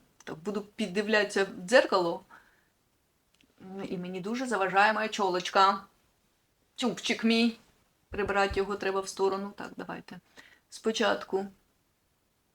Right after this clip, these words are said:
намащу. Пло-,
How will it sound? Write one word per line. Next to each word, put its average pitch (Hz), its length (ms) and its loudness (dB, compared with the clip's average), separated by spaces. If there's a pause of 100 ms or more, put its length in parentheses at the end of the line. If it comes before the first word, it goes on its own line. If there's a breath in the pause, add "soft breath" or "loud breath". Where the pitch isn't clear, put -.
(200)
намащу. 208 1200 -2 (560)
Пло-, 233 320 2